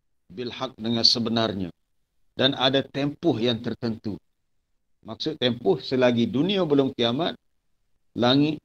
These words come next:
dan bumi yang kita lihat beginilah sifatnya. Yang besar, yang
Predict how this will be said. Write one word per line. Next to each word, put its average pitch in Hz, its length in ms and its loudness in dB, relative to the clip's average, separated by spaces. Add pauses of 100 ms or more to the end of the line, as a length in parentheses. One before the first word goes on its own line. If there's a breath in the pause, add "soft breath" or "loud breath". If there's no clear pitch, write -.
dan 120 240 -2
bumi 135 400 2
yang 123 80 -2
kita 127 240 -2
lihat 123 320 0
beginilah 120 480 0
sifatnya. 123 640 -4 (800)
Yang 101 320 -12
besar, - 560 0 (640)
yang 104 560 -2